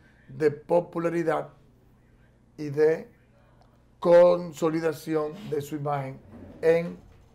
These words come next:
el imaginario colectivo. Y finalmente, Abel Martínez tiene en, en febrero un trece, en mayo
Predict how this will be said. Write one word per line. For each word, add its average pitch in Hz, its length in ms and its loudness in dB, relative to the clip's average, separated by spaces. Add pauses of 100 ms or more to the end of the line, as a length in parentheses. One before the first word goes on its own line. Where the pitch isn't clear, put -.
(160)
el 143 220 0
imaginario 143 600 -6
colectivo. 127 540 -8
Y 127 40 -10
finalmente, 185 840 2 (2000)
Abel 160 320 4
Martínez 208 680 2 (400)
tiene 170 480 0 (100)
en, 185 480 -4
en 175 160 -2
febrero 202 640 4 (640)
un 165 200 -8
trece, 175 540 0 (480)
en 151 140 0
mayo 202 500 4